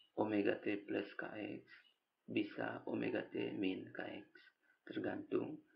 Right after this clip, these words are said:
ke arah mana gelombang berjalan. Apakah ke kiri atau ke kanan.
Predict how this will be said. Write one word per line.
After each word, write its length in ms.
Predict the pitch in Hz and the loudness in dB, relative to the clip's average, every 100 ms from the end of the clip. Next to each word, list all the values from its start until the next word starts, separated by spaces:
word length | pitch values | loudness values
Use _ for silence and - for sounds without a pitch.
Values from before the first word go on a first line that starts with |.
| - | -4
ke 80 | - | 0
arah 240 | - 107 | 0 0
mana 480 | 104 101 101 117 - | -2 -4 -4 -4 -4
gelombang 720 | 107 110 107 101 98 - - | 0 0 0 0 0 -2 -4
berjalan. 560 | 135 - - 113 104 - - _ _ _ - - | -6 -6 -6 -4 -4 -6 -14 _ _ _ -16 -8
Apakah 320 | - - - - | -6 -6 -8 -10
ke 140 | - | -8
kiri 400 | - 104 - 90 - _ _ - | -4 -2 -2 -4 -8 _ _ -8
atau 480 | 104 - - 107 120 | -8 -4 -4 -4 -6
ke 160 | - | -8
kanan. 400 | - - - - | -4 -4 -4 -8